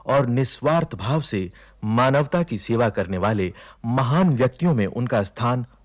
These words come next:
उल्लेखनीय है। यूगोस्लाविया के कोप्टे नगर में एक रोमन कैथोलिक परिवार रहता था।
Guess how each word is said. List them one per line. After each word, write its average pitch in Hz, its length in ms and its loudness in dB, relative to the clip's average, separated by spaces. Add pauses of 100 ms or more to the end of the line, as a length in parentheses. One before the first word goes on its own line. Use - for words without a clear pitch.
(120)
उल्लेखनीय 107 720 0
है। - 300 -8 (220)
यूगोस्लाविया 156 760 4
के 117 160 0
कोप्टे 143 440 0
नगर 110 260 2
में 87 240 -2 (300)
एक 135 200 0
रोमन 151 320 4
कैथोलिक 131 480 -2
परिवार 101 320 2
रहता 95 320 -2
था। - 300 -16